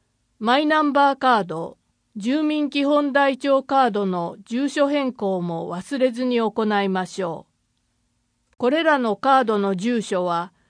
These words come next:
最新のものにする必要があります。住民票の移動手続きの際に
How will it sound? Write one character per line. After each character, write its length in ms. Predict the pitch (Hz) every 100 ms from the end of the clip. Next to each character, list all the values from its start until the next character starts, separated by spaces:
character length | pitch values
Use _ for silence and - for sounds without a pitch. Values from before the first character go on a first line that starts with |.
| _
最 340 | - 254 285 294
新 300 | 302 311 302
の 120 | 302
も 140 | 285
の 120 | 294
に 160 | 294 226
す 160 | - 208
る 140 | 233
必 320 | - - 240
要 260 | 233 220 214
が 220 | 208 196
あ 80 | 180
り 140 | 170
ま 180 | 175 160
す。 380 | - - - _ _ _ _ _ _ _ _ 196
住 280 | 214 294
民 280 | 311 302 302
票 260 | 269 285 277
の 180 | 277 262
移 140 | 226
動 240 | 262 294
手 140 | 294 285
続 280 | 294 262 254
き 120 | 214
の 140 | 208
際 340 | 190 220 208 190
に 280 | 180 180